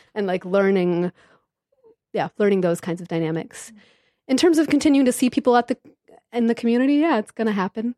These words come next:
And so always cordial, um, kind of trusting that everyone is taking care of themselves. So if this relationship ended or we had, like, a hard thing and then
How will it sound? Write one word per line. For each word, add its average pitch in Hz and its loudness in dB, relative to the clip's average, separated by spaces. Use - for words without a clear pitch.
And 208 -2
so 208 0
always 233 2
cordial, 285 0
um, 190 -4
kind 196 -4
of 190 -4
trusting 220 2
that 208 4
everyone 202 2
is 196 -4
taking 202 -4
care 196 -4
of 190 0
themselves. 190 -4
So 180 0
if 185 -4
this - -4
relationship 185 -2
ended 240 4
or 202 2
we 185 2
had, 190 2
like, 190 0
a 175 2
hard 202 2
thing 196 2
and 185 0
then 185 0